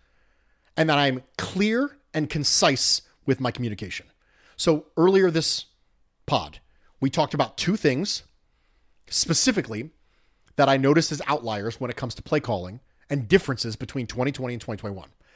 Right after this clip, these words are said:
But I said multiple times that it's not a huge deal. It's just something. I said that multiple times, specifically so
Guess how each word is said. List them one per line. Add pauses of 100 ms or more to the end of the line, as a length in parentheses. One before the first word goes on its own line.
(280)
But
I
said
multiple
times (1200)
that
it's
not (100)
a
huge
deal. (480)
It's
just
something. (260)
I
said
that (340)
multiple
times, (140)
specifically
so